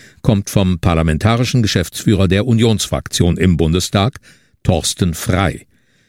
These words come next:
Der deutschen Presseagentur sagte er, ob ein Fluchtgrund vorliegt oder nicht, prüfen die deutschen Behörden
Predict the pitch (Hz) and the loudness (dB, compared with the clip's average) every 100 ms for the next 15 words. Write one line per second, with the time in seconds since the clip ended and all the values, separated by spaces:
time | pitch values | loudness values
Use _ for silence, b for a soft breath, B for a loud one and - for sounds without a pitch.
0 | _ - 101 82 113 165 - 147 143 147 | _ -2 0 2 0 0 -2 0 2 2
1 | 117 92 85 - 76 73 85 - 101 101 | 2 2 0 0 0 0 -2 -2 -2 0
2 | 127 - _ _ _ - 131 - - 107 | -2 -4 _ _ _ -2 -2 -2 0 0
3 | 104 - 160 - - 82 78 - - 110 | 0 0 0 -2 -4 -2 -2 -4 -2 2
4 | 101 98 117 - - - 82 80 123 - | 2 2 0 -2 -6 -2 0 2 0 -2
5 | - B B B B 98 113 113 110 98 | -8 B B B B 0 2 0 0 0
6 | 101 87 101 - 113 101 110 113 78 - | 0 2 0 0 0 2 2 2 0 -6